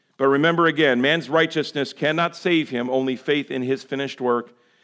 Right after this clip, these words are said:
And man's way to salvation is simple, confess and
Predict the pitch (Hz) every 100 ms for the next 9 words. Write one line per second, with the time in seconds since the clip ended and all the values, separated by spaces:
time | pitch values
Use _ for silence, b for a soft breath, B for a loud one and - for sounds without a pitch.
0 | b - 123 135 156 135 160 151 - 151
1 | 139 139 131 143 139 - 139 117 117 113
2 | - 117 - 147 143 - - - _ _
3 | _ _ _ - 123 120 120 117